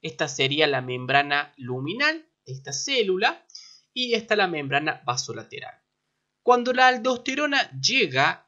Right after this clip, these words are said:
al, a su célula o a esta célula, ¿m? Acá la podemos ver a la aldosterona, esta aldosterona ingresa directamente dentro de esta célula. ¿Por qué?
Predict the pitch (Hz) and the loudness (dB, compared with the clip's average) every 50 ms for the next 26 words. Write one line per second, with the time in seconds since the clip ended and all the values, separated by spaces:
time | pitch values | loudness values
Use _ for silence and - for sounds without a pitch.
0 | _ _ _ 131 135 135 131 127 127 123 120 117 113 113 110 110 110 110 110 - | _ _ _ 2 4 6 6 6 4 2 0 -6 -8 -10 -12 -14 -16 -18 -20 -20
1 | _ _ _ _ _ - - 131 131 127 113 - - 147 156 147 143 135 123 110 | _ _ _ _ _ -12 -10 -8 -8 -8 -6 -2 -2 0 0 2 2 2 0 0
2 | 117 117 120 127 135 - 135 131 135 - - 220 226 190 165 156 175 226 262 - | -4 -2 -2 -4 -2 -4 -6 -4 -4 0 4 4 4 4 4 4 2 2 0 -4
3 | _ _ _ - 170 214 190 131 127 - 120 117 - - 113 117 117 135 165 170 | _ _ _ -12 -12 -10 -8 -10 -10 -10 -12 -12 -10 -10 -8 -8 -4 -2 -2 -2
4 | 151 127 120 120 117 123 131 175 208 196 156 147 175 202 - - _ _ _ _ | -2 -4 -4 -6 -8 -6 -4 -2 -2 0 2 2 0 0 -2 -8 _ _ _ _
5 | _ _ _ _ _ 285 277 277 - 269 247 226 214 208 214 208 220 247 240 - | _ _ _ _ _ -8 -6 -4 -4 -2 0 0 0 2 0 0 0 0 -2 -2
6 | - 185 180 185 208 277 294 - - 185 160 160 170 226 233 233 - 185 220 277 | -2 -4 -4 -2 -4 -4 -4 -2 -2 -2 -2 0 -2 -2 -2 -2 -8 -4 -2 -2
7 | 285 233 165 135 135 113 104 _ _ _ _ _ _ _ _ _ _ 135 139 220 | -2 -2 -4 -8 -12 -16 -18 _ _ _ _ _ _ _ _ _ _ 0 0 2
8 | 269 262 - - - 117 120 123 123 131 - 127 135 - - - - 139 135 127 | 2 2 -4 -4 -2 -2 -2 -2 -4 -4 -8 -8 -8 -6 -8 -2 -2 -2 -2 -2
9 | 117 110 107 104 - _ 127 127 131 - - 269 254 160 131 - _ | -4 -8 -12 -14 -12 _ -8 -8 -8 -4 0 2 2 2 2 -2 _